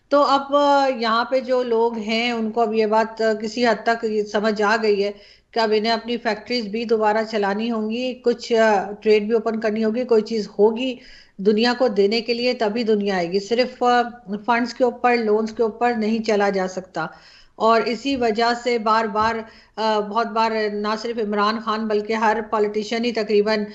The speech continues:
अ, भारत की तारीफ भी कर देते हैं कि जी उनकी इकोनॉमी को देखिए, तो उनकी फॉरेन पॉलिसी को देखिए। तो मेरा ख्याल है कि अगर ये लोग ये बात कर रहे हैं तो ये कहीं ना कहीं उनसे कुछ सीख भी रहे होंगे। सिर्फ भारत की बात नहीं है,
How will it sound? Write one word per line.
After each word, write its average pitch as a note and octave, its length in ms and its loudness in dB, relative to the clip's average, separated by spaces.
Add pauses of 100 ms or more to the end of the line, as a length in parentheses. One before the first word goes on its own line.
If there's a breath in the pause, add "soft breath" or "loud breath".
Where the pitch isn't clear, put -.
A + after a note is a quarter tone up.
(260 loud breath)
अ, G3+ 220 2
भारत G#3 380 2
की A#3 80 -6
तारीफ G#3+ 280 0
भी G#3 140 -4
कर G#3+ 160 0
देते G3+ 260 0
हैं G#3 100 0
कि G3+ 60 2
जी G3+ 140 0
उनकी G3+ 160 -2
इकोनॉमी G#3 460 0
को G3+ 140 2
देखिए, F#3+ 520 2
तो G3 120 2
उनकी G3 200 0
फॉरेन G3 340 2
पॉलिसी F#3+ 440 2
को G#3+ 100 4
देखिए। G3 300 2
तो A3 100 0
मेरा G#3+ 240 4
ख्याल G#3+ 300 2
है A3 80 0
कि A3 400 -4 (140)
अगर G#3+ 300 2
ये A3+ 100 4
लोग A3+ 180 0
ये A3+ 80 2
बात G#3+ 260 0
कर A#3 220 -2
रहे A3+ 260 -4
हैं A3 220 -8 (380 soft breath)
तो A#3 60 -2
ये B3 140 0
कहीं A#3 320 -4
ना B3 120 -2
कहीं A#3 260 -4
उनसे A3+ 220 -2
कुछ A3 200 0
सीख A#3 320 -4
भी A3+ 140 4
रहे G3 140 6
होंगे। F3+ 280 0
सिर्फ G#3 240 -2
भारत A3 340 2
की A#3+ 80 -4
बात G#3+ 280 2
नहीं G#3+ 240 -2
है, G#3+ 160 -6